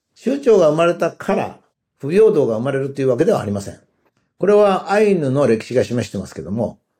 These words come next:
アイヌの州長ってのは本当にね、みんなから推薦されて、まあ、いやいやってことないけど、いやいやなった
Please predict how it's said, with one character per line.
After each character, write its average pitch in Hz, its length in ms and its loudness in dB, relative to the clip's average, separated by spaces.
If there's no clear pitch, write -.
ア 165 180 0
イ 196 80 4
ヌ 170 100 2
の 135 120 0
州 131 220 0
長 113 180 0
っ 98 40 -2
て 110 100 -12
の 104 60 -6
は 101 40 -8
本 180 200 -2
当 202 140 4
に 196 100 4
ね、 - 260 -4
み 156 200 -2
ん 208 160 -2
な 208 160 2
か 185 180 0
ら 143 180 2
推 - 640 -4
薦 165 380 -2
さ 151 200 0
れ 151 140 2
て、 151 480 0
ま 151 180 -6
あ、 - 40 -20
い 110 120 -2
や 165 180 4
い 214 100 4
や 226 140 4
っ - 40 -8
て 233 80 -4
こ 123 80 0
と 104 60 -8
な 110 140 -4
い 101 60 -6
け 98 60 -8
ど、 98 60 -6
い 120 80 -4
や 175 180 2
い 202 120 4
や 196 160 2
な 185 180 -2
っ 196 160 -12
た 175 320 -2